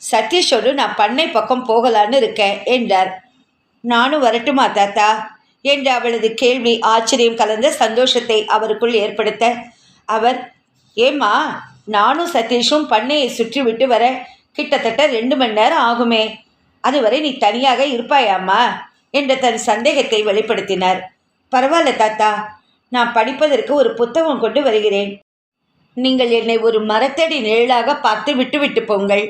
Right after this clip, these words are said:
திரும்பி வருகிற வரை நான் படித்து கொண்டிருக்கிறேன்." "அப்படியானால் கிளம்புமா." சக்கர நாற்காலியை தள்ளி கொண்டு போய் மாந்தோப்பில் அவளை விட்டுவிட்டு சிவசங்கரனும் சதீஷும் பண்ணையை சுற்ற போய்விட்டார்கள்.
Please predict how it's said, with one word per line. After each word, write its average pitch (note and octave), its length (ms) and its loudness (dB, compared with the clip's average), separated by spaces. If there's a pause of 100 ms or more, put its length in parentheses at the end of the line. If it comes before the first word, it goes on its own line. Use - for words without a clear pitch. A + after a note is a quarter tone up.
(540)
திரும்பி D4+ 360 0
வருகிற B3 380 0
வரை A#3+ 240 0
நான் B3+ 240 -4
படித்து A#3+ 340 0
கொண்டிருக்கிறேன்." G3 640 -2 (580)
"அப்படியானால் B3 680 0
கிளம்புமா." A#3+ 600 0 (800)
சக்கர D4+ 520 -2
நாற்காலியை C4 680 0
தள்ளி A#3+ 300 -2
கொண்டு A#3+ 240 0
போய் A#3+ 240 2
மாந்தோப்பில் C4 640 0
அவளை A#3 300 0
விட்டுவிட்டு A#3 480 -2 (120)
சிவசங்கரனும் A#3 800 0
சதீஷும் A#3+ 560 0 (540)
பண்ணையை B3+ 400 0
சுற்ற A3 340 -2
போய்விட்டார்கள். G#3 760 0